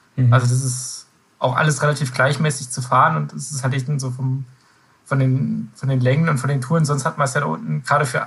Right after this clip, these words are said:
Speaker 2: für einen Anfänger, wenn du, äh, gibt's ja wenig Rundstrecken, die du fahren kannst, wo du halt nur einen Pass idealerweise hast und nicht dann noch, nach, wenn du von dem einen Ball bist, dann noch einen zweiten fahren musst, der dann auch noch relativ hoch hinausgeht.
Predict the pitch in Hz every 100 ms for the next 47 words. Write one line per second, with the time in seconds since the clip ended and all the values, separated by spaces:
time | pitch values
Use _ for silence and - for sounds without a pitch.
0 | - - - 143 147 160 170 156 151 151
1 | 147 - _ _ _ _ _ 131 135 139
2 | - 135 156 156 - 160 208 208 - -
3 | 165 170 180 165 - - - - - -
4 | 156 - 160 165 160 170 165 - - -
5 | 156 151 156 160 143 139 147 175 156 147
6 | 156 - _ - 135 - - 131 127 127
7 | 127 127 127 127 135 - _ _ - _
8 | - 143 139 143 139 143 110 123 127 156
9 | 139 123 139 139 139 139 131 147 156 -
10 | 147 143 139 127 147 165 147 - 123 131
11 | 127 131 127 - 156 131 123 120 - -
12 | 143 123 127 123 123 127 151 151